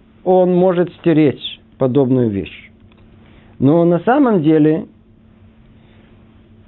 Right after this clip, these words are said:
само по себе это не приходит. Тут есть большое-большое, э, удивление для всех, которые слышали про Йом-Кипур и полагали, что это работает приблизительно следующим образом.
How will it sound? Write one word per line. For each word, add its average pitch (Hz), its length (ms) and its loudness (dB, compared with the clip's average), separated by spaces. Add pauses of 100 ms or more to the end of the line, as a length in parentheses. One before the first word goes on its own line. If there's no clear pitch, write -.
(1300)
само 208 260 2
по 240 140 -2
себе 220 420 0
это 202 280 0
не 220 160 0
приходит. 180 600 -4 (1160)
Тут 185 160 -4
есть 185 140 0
большое-большое, 190 800 -2
э, 147 640 -2
удивление 160 600 2
для 143 160 0
всех, 175 300 -2
которые 160 380 -2
слышали 175 360 -2
про 156 180 -2
Йом-Кипур 143 760 -2 (680)
и 151 200 2
полагали, 185 580 0
что 151 140 -6
это 196 180 -2
работает 196 420 -2
приблизительно 170 640 -4
следующим 156 480 -4
образом. 123 640 -4